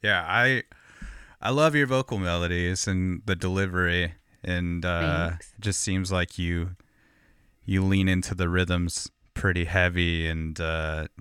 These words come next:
Speaker 1: I just really dig the turns of phrases at times, and thinking about Concussion specifically, which is one of my, my favorite songs of yours, and, uh, I really like how you just kinda piece the lyrics together, because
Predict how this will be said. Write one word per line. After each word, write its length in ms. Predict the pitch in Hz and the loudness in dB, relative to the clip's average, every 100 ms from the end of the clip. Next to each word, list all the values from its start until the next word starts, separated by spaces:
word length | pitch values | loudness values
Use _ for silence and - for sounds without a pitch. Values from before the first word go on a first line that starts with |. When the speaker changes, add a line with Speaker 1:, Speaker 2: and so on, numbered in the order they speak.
| - - | -16 -6
Speaker 1:
I 120 | 90 | -4
just 240 | 82 82 - | -2 -4 -2
really 240 | 87 85 | 0 0
dig 420 | 78 82 80 80 | 0 -2 -2 -6
the 80 | 87 | -10
turns 400 | 80 - 85 85 | -4 0 0 -2
of 100 | 82 | -6
phrases 680 | - 90 85 87 92 90 92 | -4 0 2 0 -2 -4 -2
at 160 | 87 87 | -2 -2
times, 640 | 95 90 90 90 90 - | 0 2 4 2 0 -2
and 320 | 80 78 80 - - | -4 -4 -6 -8 -4
thinking 260 | - 95 | 0 2
about 300 | 92 90 87 | 2 2 2
Concussion 680 | - 87 - 95 - 101 95 | 0 -4 0 0 0 0 0
specifically, 920 | - - - 98 90 95 101 95 98 90 | -4 -6 -2 0 0 -2 0 2 2 -2
which 220 | 90 87 90 | -8 -6 -4
is 160 | 85 | -4
one 160 | 90 87 | -2 0
of 80 | 87 | 2
my, 280 | 85 82 82 | 0 0 -4
my 140 | 85 | -6
favorite 640 | 78 - 87 90 90 90 87 _ - | -6 -4 -2 0 0 0 -2 _ -14
songs 460 | - 92 87 95 101 | -4 0 2 2 2
of 100 | 92 | 4
yours, 560 | 92 95 95 95 90 | 4 6 6 4 2
and, 340 | 82 82 80 80 | -2 -4 -4 -2
uh, 420 | 80 78 78 78 - - - - - - - - _ _ _ | -2 -2 -2 -6 -10 -20 -20 -20 -20 -20 -20 -20 _ _ _
I 60 | 85 | -2
really 420 | 90 104 107 107 | 0 2 2 2
like 300 | 98 95 92 | 4 4 4
how 120 | - | 0
you 340 | 92 90 87 80 - | -4 -2 -6 -8 -12
just 200 | - 92 | -4 -2
kinda 180 | - 87 | 2 0
piece 380 | 80 - 90 - | 2 0 0 0
the 80 | 85 | -2
lyrics 400 | 85 92 117 - | 4 4 4 2
together, 420 | 135 131 135 143 | 2 2 4 4
because 400 | 104 85 85 85 | 2 2 0 -2